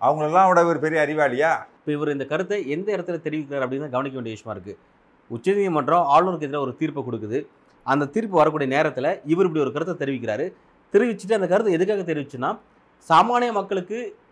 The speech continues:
Speaker 2: இந்த அரசியலமைப்பு சட்டத்தின், அ, அடிப்படையில நீதி கிடைக்க மாட்டேங்குது, அதன் காரணமா இந்த கருத்தை தெரிவிச்சுங்கிற மாதிரி அந்த அவருடைய தெரிவிச்ச கருத்தை பின்வாங்க, அதை பேக்
Speaker 1: அவர்
Speaker 2: அடிக்கிறாரு.
Speaker 1: contempt கோர்ட் போடணும் அவர் மேல.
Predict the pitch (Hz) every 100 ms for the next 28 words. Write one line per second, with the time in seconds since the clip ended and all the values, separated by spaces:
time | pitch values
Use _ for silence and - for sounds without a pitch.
0 | - 175 170 180 220 196 185 175 165 160
1 | 156 139 135 135 123 135 196 190 170 240
2 | - _ _ 165 240 226 170 143 127 117
3 | 113 117 104 - _ _ - 180 226 220
4 | 220 226 214 196 202 196 190 185 180 160
5 | 165 226 196 165 143 135 135 131 - _
6 | _ _ - 208 254 208 196 240 - _
7 | 254 269 247 185 165 160 151 - 165 208
8 | 131 127 143 123 131 156 190 190 180 165
9 | 156 160 151 151 147 131 117 120 107 95